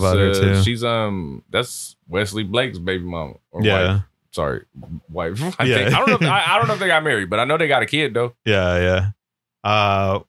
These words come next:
Speaker 1: what, what's his face? I just found out that, uh, do you remember Aud-, Aubrey, Audrey or Aubrey Marie? She was, like, in, uh, N X T for a bit, like, during the Full Sail era.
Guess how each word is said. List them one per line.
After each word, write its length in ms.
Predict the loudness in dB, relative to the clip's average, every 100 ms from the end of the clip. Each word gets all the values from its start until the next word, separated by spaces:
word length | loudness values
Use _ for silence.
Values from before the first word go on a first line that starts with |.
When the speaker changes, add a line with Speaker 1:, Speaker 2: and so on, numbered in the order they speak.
| -2
Speaker 1:
what, 220 | -2 -2 0
what's 240 | 0 2
his 160 | 0 2
face? 420 | 2 2 -2 -8 _ _ -2
I 80 | 0
just 180 | 0 0
found 180 | 2
out 180 | 2 0
that, 160 | 0 0
uh, 120 | -2 -2
do 100 | -2
you 140 | -2 0
remember 600 | 0 0 2 2 0 -4
Aud-, 380 | -2 0 0 -2 _
Aubrey, 800 | 0 2 2 2 2 2 0 -4 -6 -2
Audrey 480 | 2 2 0 0
or 180 | 0 0
Aubrey 380 | 0 2 2 2
Marie? 560 | 2 2 2 2 0 -2 _ _ -6
She 160 | 0
was, 100 | 2
like, 180 | 2 2
in, 300 | 0 0 -2 -2 0
uh, 880 | 2 2 2 2 2 2 2 2 0
N 140 | 0
X 200 | 0 -2
T 160 | -2 -2
for 180 | 0 -2
a 40 |
bit, 240 | 0 0 0
like, 280 | -2 -4 _
during 260 | -2 0 2
the 160 | 0 -2 _ _ _ _ _ -4
Full 220 | 0 0
Sail 280 | 0 0 2
era. 340 | 2 2 0